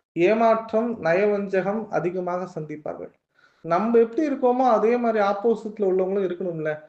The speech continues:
நம்ம நாலு வாட்டி கால் பண்ணோம், அவங்க நாலு வாட்டி கால் பண்ணணும். நம்ம மூணு வாட்டி மெசேஜ் பண்ணோம், அவங்க மூணு வாட்டி மெசேஜ் பண்ணணும். நம்ம அட்லீஸ்ட் சாப்பிட்டியான்னு கேட்கிறோம்ல, அவங்க சாப்பிட்டியான்னு கேட்கறதுனாலும் பரவாயில்ல, சாப்பிட்டேங்கிற ஒரு பதிலியான அனுப்பணும்லங்கிற அந்த மன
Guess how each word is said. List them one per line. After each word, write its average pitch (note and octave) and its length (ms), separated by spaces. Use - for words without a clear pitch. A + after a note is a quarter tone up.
நம்ம E3 400
நாலு E3+ 260
வாட்டி F#3+ 280
கால் F3 240
பண்ணோம், E3 320
அவங்க D3+ 320
நாலு C#3+ 140
வாட்டி D3 220
கால் C#3+ 280
பண்ணணும். C#3+ 300
நம்ம F3+ 320
மூணு G3 260
வாட்டி G3+ 240
மெசேஜ் G3+ 460
பண்ணோம், F3 300
அவங்க E3 180
மூணு E3 240
வாட்டி E3 220
மெசேஜ் E3 380
பண்ணணும். D3 300
நம்ம E3+ 460
அட்லீஸ்ட் G#3 440
சாப்பிட்டியான்னு F#3 580
கேட்கிறோம்ல, D3+ 360
அவங்க D3 300
சாப்பிட்டியான்னு F3+ 640
கேட்கறதுனாலும் E3+ 440
பரவாயில்ல, D3 340
சாப்பிட்டேங்கிற G3 760
ஒரு D#3+ 200
பதிலியான G3+ 520
அனுப்பணும்லங்கிற E3+ 840
அந்த E3 280
மன D3 340